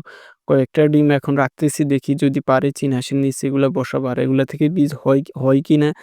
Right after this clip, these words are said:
সে বিষয়গুলো শেয়ার করার চেষ্টা করবো। আসলে আমি নিয়মিত ভিডিও দিতে পারছি না বিভিন্ন ব্যস্ততার কারণে, তবে ভিডিও আর দিতে পারবো কি না তা হয়তো বা আমার জানা নেই। তবে যদি দিই হয়তো বা ইনশাল্লাহ আবারও আপনাদের সাথে দেখা হবে।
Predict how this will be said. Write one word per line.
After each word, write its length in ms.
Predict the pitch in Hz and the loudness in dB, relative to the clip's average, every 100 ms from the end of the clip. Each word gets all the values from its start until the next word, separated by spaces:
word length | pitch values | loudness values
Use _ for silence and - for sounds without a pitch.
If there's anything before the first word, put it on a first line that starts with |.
| - _ - | -18 _ -4
সে 100 | 139 | 0
বিষয়গুলো 440 | 131 127 - 139 143 | 0 0 -2 0 -2
শেয়ার 240 | - 135 | 0 -2
করার 220 | 180 135 131 | -2 -4 -4
চেষ্টা 260 | 143 - 135 | -6 -4 -4
করবো। 200 | 151 131 | -2 -2
আসলে 260 | 127 - 147 | -2 -2 -2
আমি 180 | 143 143 - _ _ _ _ _ | 0 -2 -4 _ _ _ _ _
নিয়মিত 380 | - 139 139 139 143 | 0 2 4 2 2
ভিডিও 240 | 139 143 | 2 2
দিতে 220 | 139 135 147 | 0 -2 -4
পারছি 280 | 139 - - | -4 -4 -2
না 80 | 143 | -2
বিভিন্ন 300 | 143 135 135 139 | 0 0 0 0
ব্যস্ততার 440 | 135 - - 139 | 0 -4 -6 -4
কারণে, 320 | 151 135 131 131 | -2 -2 0 -2
তবে 220 | 131 131 131 139 135 139 | -2 -2 -2 -4 -4 0
ভিডিও 260 | 139 147 143 | 2 4 4
আর 100 | 139 | 4
দিতে 220 | 139 131 | 0 0
পারবো 260 | 143 143 143 | -2 -2 -4
কি 100 | 139 | -2
না 120 | 147 147 | -2 0
তা 120 | - 127 | 0 -2
হয়তো 240 | - 143 139 | -2 -4 -2
বা 80 | 139 | 0
আমার 220 | 135 135 135 | 0 -2 0
জানা 260 | 143 143 | 0 2
নেই। 160 | 139 147 - - _ _ | 0 -2 -6 -18 _ _
তবে 180 | 135 135 | 0 2
যদি 220 | 131 135 135 143 | 2 2 2 0
দিই 220 | 143 151 175 | 4 4 4
হয়তো 280 | 156 131 147 | 2 0 2
বা 100 | 135 131 | 0 0
ইনশাল্লাহ 440 | 139 - 139 131 | -2 -2 0 2
আবারও 260 | 131 139 139 | 0 0 -2
আপনাদের 320 | 135 143 139 - | -2 -2 -4 -4
সাথে 180 | 139 143 | -6 -2
দেখা 300 | 131 127 135 | -2 -2 -4
হবে। 200 | 135 | -2